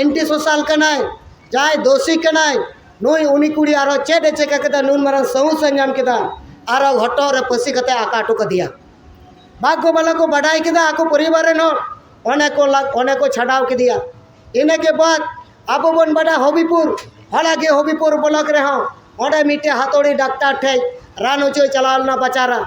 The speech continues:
ᱞᱟᱡ ᱦᱟᱹᱥᱩ, ᱵᱚᱦᱚᱜ ᱦᱟᱹᱥᱩ, ᱴᱟᱴᱠᱟ ᱵᱮᱰ ᱠᱚᱨᱮ ᱵᱚ ᱨᱟᱱ ᱦᱚᱪᱚ ᱵᱚᱱ ᱪᱟᱞᱟᱜᱼᱟ, ᱚᱸᱰᱮ ᱦᱚᱸ ᱚᱱᱮ ᱠᱚ ᱩᱲᱤ ᱠᱚ ᱫᱷᱚᱨᱥᱚᱱ ᱠᱮᱫᱮᱭᱟ᱾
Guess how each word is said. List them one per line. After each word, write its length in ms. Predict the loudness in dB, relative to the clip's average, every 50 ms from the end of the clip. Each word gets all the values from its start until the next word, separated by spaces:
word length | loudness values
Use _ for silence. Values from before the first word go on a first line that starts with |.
| -10 -14 -20 -14 -6 -2
ᱞᱟᱡ 260 | 0 0 2 2 0
ᱦᱟᱹᱥᱩ, 220 | 0 0 0 0 2
ᱵᱚᱦᱚᱜ 240 | 2 2 2 0
ᱦᱟᱹᱥᱩ, 180 | 0 0 -2 0
ᱴᱟᱴᱠᱟ 320 | 0 -2 -2 -2 -2 -2 -2 0
ᱵᱮᱰ 160 | 0 0 0
ᱠᱚᱨᱮ 140 | 0 0 2
ᱵᱚ 100 | 2 2
ᱨᱟᱱ 200 | 2 2 0 0
ᱦᱚᱪᱚ 180 | 0 0 0 0
ᱵᱚᱱ 160 | 0 0 0
ᱪᱟᱞᱟᱜᱼᱟ, 420 | 0 0 0 0 0 -2 -6 -8 -12 -18 -20 -20 -18 -16 -16 -16 -8 -4
ᱚᱸᱰᱮ 240 | -2 0 2 2 2
ᱦᱚᱸ 300 | 2 2 2 2 0 0
ᱚᱱᱮ 60 | 0
ᱠᱚ 140 | 2 2 2
ᱩᱲᱤ 120 | 2 2
ᱠᱚ 140 | 0 0 0
ᱫᱷᱚᱨᱥᱚᱱ 480 | 0 0 0 -2 -2 -2 -2 -2 0 0
ᱠᱮᱫᱮᱭᱟ᱾ 320 | 0 0 0 0 0 0